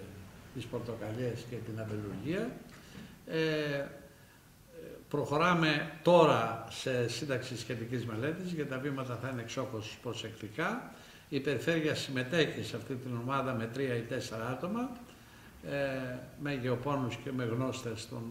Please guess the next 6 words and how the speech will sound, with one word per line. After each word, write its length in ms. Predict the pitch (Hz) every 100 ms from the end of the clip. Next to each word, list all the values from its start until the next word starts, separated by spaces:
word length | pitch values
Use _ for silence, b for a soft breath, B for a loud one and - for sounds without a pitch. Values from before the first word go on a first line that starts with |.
| 117
αγροτικών 600 | 110 120 117 120 127 110 104
θεμάτων, 540 | 104 135 156 208 226 - B B
ειδικούς 440 | 131 120 120 127
συνεργάτες. 720 | - 110 113 160 185 214 208 - B B
Άλλους 400 | 175 156 131 -
τόσους 520 | 160 127 127 110